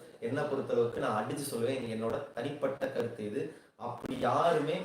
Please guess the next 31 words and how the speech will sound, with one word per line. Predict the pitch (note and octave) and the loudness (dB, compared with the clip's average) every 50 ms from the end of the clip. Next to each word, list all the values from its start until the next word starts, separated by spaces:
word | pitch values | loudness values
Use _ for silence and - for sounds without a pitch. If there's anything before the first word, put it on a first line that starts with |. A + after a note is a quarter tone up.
| - - | -4 -8
இன்ன | A#2+ A#2+ C3+ | -6 -2 0
வரைக்கும் | C#3 C#3 D3+ - D#3 D3+ B2+ | 0 0 0 0 -2 -2 -2
நானும் | A2+ A#2 C#3+ D#3+ E3+ D#3+ - | 0 0 2 2 2 0 0
பார்த்ததும் | - A#2+ B2+ B2+ B2 C#3+ C3+ B2+ | -2 -2 0 2 2 2 2 2
இல்ல. | A#2+ A2+ - - - - | 2 2 0 0 0 -2
நானும் | A2 A#2+ C#3 C#3 | -4 -2 -2 0
எத்தனையோ | B2 A#2 C3 D3 D#3+ E3+ F3 | 0 0 0 2 4 4 4
பேருக்கு | E3 D3 D#3 C#3 C#3 C#3 | 4 4 4 2 2 2
தமிழ்நாட்டுல, | C3 A#2 B2+ C#3 C#3+ C#3 C3+ C3+ B2+ B2+ B2 A#2+ A#2 | 0 0 0 0 0 0 0 -2 -2 -2 0 0 0
அதாவது | A2+ A#2 A#2 A#2+ A#2+ C#3+ - - - - - _ - - | 0 2 2 2 2 0 -2 -4 -6 -12 -18 _ -20 -12
நான் | G#2 G#2+ | -8 -4
ஒண்ணும் | A#2+ C#3+ D3 | -2 2 4
அவ்வளவு | C3+ C#3 C#3+ | 4 4 4
பெரிய | C#3 C#3+ C3 B2+ | 4 4 6 6
ஆள் | C3+ C#3 | 6 6
கிடையாது. | C3+ A#3 - - - - F#2 F2+ F2+ - - - _ _ _ _ - A2+ | 6 6 6 6 4 2 0 -2 -4 -6 -12 -18 _ _ _ _ -10 -6
ஆ, | A2+ A2+ A2+ A2 A2 | -4 -2 -2 0 0
எனக்கு | A2 A#2+ C3 C#3 - - D#3+ | 0 2 2 2 2 2 2
தெரிஞ்ச | F3+ F3+ | 4 6
எல்லாருமே | D#3+ D3+ D#3 D#3 D#3+ D#3+ D#3+ | 8 8 8 8 6 4 2
நான் | D#3 C#3+ - | 0 0 0
கேட்டு | - C3+ C3+ - - A#2+ | 0 0 0 0 0 0
பார்த்திருக்கேன். | A2+ A2+ G#2+ G#2+ G#2+ | 0 0 0 -2 -4
இந்த | G#2+ G#2 | -4 -4
குடிபோதை | G#2+ A#2 A#2 A#2+ B2+ A#2+ A#2+ | -4 -4 -2 -2 -2 0 0
மறுவாழ்வு | A#2 A2 A2+ A#2 A#2+ A#2 A#2 A#2 A2+ | 0 0 2 4 4 4 4 4 2
சம்பந்தமா | A2+ A2 A2 A#2 A#2 A2+ A#2 A2+ A#2 | 0 -4 -4 -4 -2 -2 0 0 0
இருக்கிற | A2+ A2 - A2 | 0 0 -2 -2
நண்பர்கள், | G#2 G#2 A2 A#2 A#2 - A#2 - A2+ A2+ A#2 A#2+ A#2+ - - _ _ - A2 | -2 -2 -2 0 2 2 2 2 2 0 -2 -4 -8 -14 -20 _ _ -12 -8
ஆ, | A2+ | -4
நிறைய | A2+ A2+ A#2 B2+ C3+ C#3 C#3 | 0 2 4 8 10 10 10